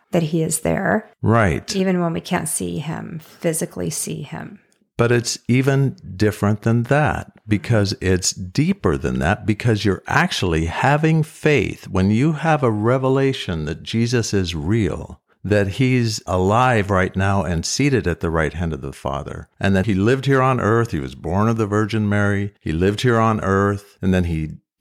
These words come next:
Speaker 2: died for our sins so that we could be, uh, forgiven, and then he was raised and he's seated right now at the Father, in the right hand of the Father. When you believe that, he is the sacrifice in order to be able to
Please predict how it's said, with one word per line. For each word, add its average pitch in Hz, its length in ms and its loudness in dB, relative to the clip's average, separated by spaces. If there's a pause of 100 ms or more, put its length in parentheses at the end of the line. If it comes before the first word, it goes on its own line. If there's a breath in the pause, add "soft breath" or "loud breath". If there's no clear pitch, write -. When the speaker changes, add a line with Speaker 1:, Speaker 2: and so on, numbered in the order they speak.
(140)
Speaker 2:
died 107 480 2
for 101 180 0
our 110 200 2
sins 104 720 0 (160)
so 101 180 2
that 90 140 0
we 95 120 0
could 92 300 -4
be, 87 420 -2
uh, - 300 -6
forgiven, 98 680 2
and 104 120 4
then 92 120 2
he 113 100 2
was 85 240 0
raised 117 560 2
and 82 140 0
he's 98 200 0
seated 123 380 0
right 107 240 2
now 123 160 2
at 120 80 -4
the - 80 -2
Father, 107 480 0
in 90 220 -4
the 87 80 -6
right 101 240 0
hand 117 180 0
of 104 80 -4
the 95 80 -4
Father. 117 460 -2 (340 loud breath)
When 107 140 2
you 151 180 4
believe 143 760 0
that, - 440 -4 (140)
he 135 320 2
is 131 240 0
the 120 280 2
sacrifice 107 760 0
in 90 120 -2
order 110 280 0
to 98 160 -8
be 92 380 -2
able 92 260 0
to 82 400 -2